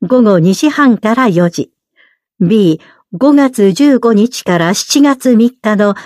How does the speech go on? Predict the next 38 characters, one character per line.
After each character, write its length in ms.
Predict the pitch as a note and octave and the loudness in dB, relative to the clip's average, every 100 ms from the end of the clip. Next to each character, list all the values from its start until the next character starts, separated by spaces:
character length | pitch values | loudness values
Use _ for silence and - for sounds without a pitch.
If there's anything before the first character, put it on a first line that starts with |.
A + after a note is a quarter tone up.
| - | -6
毎 260 | F3 G#3 C#4+ | -2 0 0
週 300 | - C#4+ B3+ | 0 0 0
金 380 | - D4 D4+ D4 | 0 2 4 4
曜、 320 | C#4 G3 D#3 - - | 4 2 -2 -8 -6
午 220 | F3+ B3+ | 0 2
後 180 | G#3 F3 | 2 2
四 200 | D3+ C4+ | 2 0
時 180 | C#4 B3+ | -2 -2
か 160 | G3 | -2
ら 160 | F3+ F3 | -2 -2
五 160 | E3+ | -2
時 180 | F3+ A#3 | 0 -2
半、 300 | G#3+ G3 D#3+ - _ _ | -2 -2 -2 -4 _ _
八 280 | D#3+ G#3 C4 | -2 0 0
日 180 | G#3+ G3+ | -4 -6
制。 440 | - E3+ D3 - _ _ _ _ _ _ _ | -4 -2 -2 -6 _ _ _ _ _ _ _
予 180 | F#3+ G#3+ | -2 0
備 140 | B3+ | 0
日 200 | B3 F#3+ | 2 0
は 160 | F3+ F3+ - _ | 0 -4 -12 _
A 240 | C4 C#4 A#3+ | -2 0 2
が 240 | F#3 E3+ - | 0 -4 -12
七 260 | - C4+ | -6 0
月 320 | A#3+ A#3+ G#3+ | 0 0 -2
七 260 | G3+ G3 G#3 | -2 0 -2
日 220 | G3+ F3+ | -2 -6
火 160 | F3 F3 | -2 -2
曜 280 | F#3 F#3+ D#3+ | 2 0 0
日、 220 | D#3 - _ _ - | -2 -4 _ _ -4
B 300 | F#3 C4 G#3 | 0 2 2
が 200 | F3 D#3+ _ | 0 -2 _
十 220 | C4 C#4 | 0 0
日 220 | C4+ B3+ A#3+ | 0 -2 -2
金 300 | - G#3 F#3 | 0 0 2
曜 180 | F3+ | 0
日 120 | D3 C#3+ | -2 -4
で 100 | D#3 | -6
す。 200 | - | -6